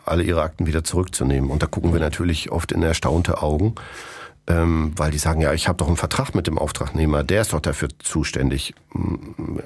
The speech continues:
im gewissen Sinne ja, aber wenn die Firma pleite ist und die, die natürlichen Personen sind abgetaucht,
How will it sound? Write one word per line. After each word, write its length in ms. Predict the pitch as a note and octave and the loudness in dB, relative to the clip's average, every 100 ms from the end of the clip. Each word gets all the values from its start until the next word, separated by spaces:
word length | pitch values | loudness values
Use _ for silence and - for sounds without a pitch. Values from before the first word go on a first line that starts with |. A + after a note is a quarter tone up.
| - | -6
im 140 | - F#2 | 0 0
gewissen 380 | F2+ E2+ F2 F#2 | 2 0 2 2
Sinne 200 | F2 E2 | 2 2
ja, 360 | D#2 D#2 G2+ | 2 2 2
aber 300 | - F2 D#2+ E2 | 0 0 0 -2
wenn 200 | - F2 | 0 2
die 120 | E2 D#2 | 2 0
Firma 280 | F#2+ E2+ | 0 0
pleite 380 | D#2 E2 E2+ F#2 | 0 0 0 2
ist 260 | G#2 G#2 - | 0 0 0
und 460 | F2+ F2 E2+ - | 0 0 0 -4
die, 360 | F2+ E2+ E2+ E2+ - - - | 0 2 2 -2 -6 -12 -16
die 540 | - F#2 F#2 F2 E2+ E2+ | -12 -4 0 0 2 2
natürlichen 580 | F2 E2+ - G2+ F#2 D#2+ | 2 2 2 2 2 2
Personen 360 | F#2+ F#2 F#2+ F2+ | 2 2 2 2
sind 180 | E2+ | 0
abgetaucht, 720 | - - G#2 - F2 A2+ - | -2 -2 -2 0 0 -2 -4